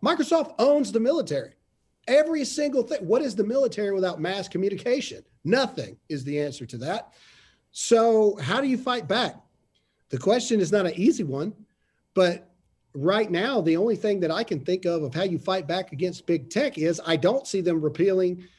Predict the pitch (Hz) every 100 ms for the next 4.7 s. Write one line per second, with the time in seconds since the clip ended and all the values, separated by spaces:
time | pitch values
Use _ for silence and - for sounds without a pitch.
0 | _ - 151 147 160 147 160 202 190 180
1 | 185 165 185 156 185 196 143 135 214 -
2 | _ _ _ _ _ 165 180 180 - -
3 | 143 175 175 165 180 - 285 208 - _
4 | _ _ - 160 156 156